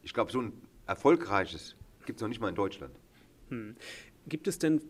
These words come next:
Speaker 2: bei den vielen ehemaligen und erfolgreichen Mitarbeitern etwas, wo Sie sagen würden, das ist a-, etwas Verbindendes oder etwas, wo Sie sagen, das haben, das merkt man, das,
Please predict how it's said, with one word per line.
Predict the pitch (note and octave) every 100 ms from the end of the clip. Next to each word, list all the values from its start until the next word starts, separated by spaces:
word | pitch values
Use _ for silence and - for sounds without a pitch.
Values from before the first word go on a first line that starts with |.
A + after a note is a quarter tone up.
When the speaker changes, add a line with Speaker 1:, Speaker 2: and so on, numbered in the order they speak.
| -
Speaker 2:
bei | C#3+
den | C#3 C3
vielen | - D3+ C#3 C#3
ehemaligen | C#3+ C#3 C3 B2+ B2+ B2 A#2+ A#2+
und | B2+ A#2+
erfolgreichen | A#2 B2 A#2+ A#2+ -
Mitarbeitern | A#2 B2 A2+ A2+ C3+
etwas, | B2+ B2+ -
wo |
Sie | A#2+
sagen | A2+ A#2 B2+
würden, | A#2+
das | A#2+ -
ist | D3+ -
a-, | C#3 -
etwas | - B2+ -
Verbindendes | - - - A#2+ - C3+ E3+ F#3 F3 F3 E3+
oder | C3
etwas, | C3+ C3+
wo | B2
Sie |
sagen, | B2 B2
das | A2+
haben, | B2+ C#3 C3 D3 -
das | A#2+ C3
merkt | B2 C3+
man, | C#3 B2+
das, | B2 - -